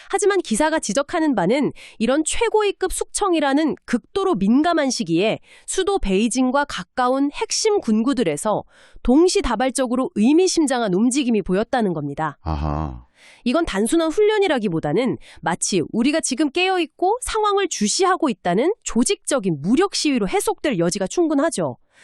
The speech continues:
Speaker 1: 전면적인 반란은 아니지만 무언의 압력을 가하며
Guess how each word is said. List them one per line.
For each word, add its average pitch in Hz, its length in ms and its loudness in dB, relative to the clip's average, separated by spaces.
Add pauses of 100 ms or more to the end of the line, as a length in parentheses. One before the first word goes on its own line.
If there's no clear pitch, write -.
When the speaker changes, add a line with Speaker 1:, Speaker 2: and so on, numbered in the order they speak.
(220)
Speaker 1:
전면적인 330 600 2
반란은 202 480 0
아니지만 170 580 0 (300)
무언의 233 480 2
압력을 254 500 2
가하며 170 580 -2